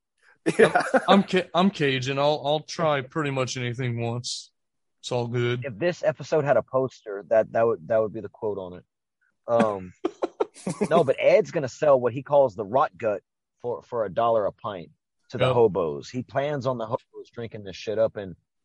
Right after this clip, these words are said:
Speaker 3: sure as sunshine, Freddy comes in, and he, they, they, they have this exchange, man. Like, how fun are these motherfuckers talking to each other?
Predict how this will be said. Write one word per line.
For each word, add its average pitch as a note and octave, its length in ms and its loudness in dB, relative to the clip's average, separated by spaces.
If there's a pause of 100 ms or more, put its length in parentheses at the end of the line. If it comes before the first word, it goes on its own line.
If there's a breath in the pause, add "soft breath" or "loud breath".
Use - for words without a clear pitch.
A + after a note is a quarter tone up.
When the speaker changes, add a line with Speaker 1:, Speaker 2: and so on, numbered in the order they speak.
(380)
Speaker 3:
sure A#2 320 0
as C3+ 80 -2
sunshine, C#3+ 520 -2
Freddy B2+ 300 0
comes D#3+ 260 -4
in, B2 260 -4 (600)
and G#2 260 -8
he, G#2+ 220 -12 (200)
they, D3 220 -8
they, C#3+ 200 0
they B2+ 180 -2
have C3 260 0
this B2+ 220 -6
exchange, A2 760 -6
man. F2+ 440 -10 (200)
Like, G#2+ 240 0
how D#3 360 2
fun A2 600 -4 (440)
are A#2+ 120 -2
these A2+ 200 -4
motherfuckers A2+ 600 -2
talking F#2+ 320 -4
to F2 140 -8
each E2+ 180 -8
other? D2+ 260 -8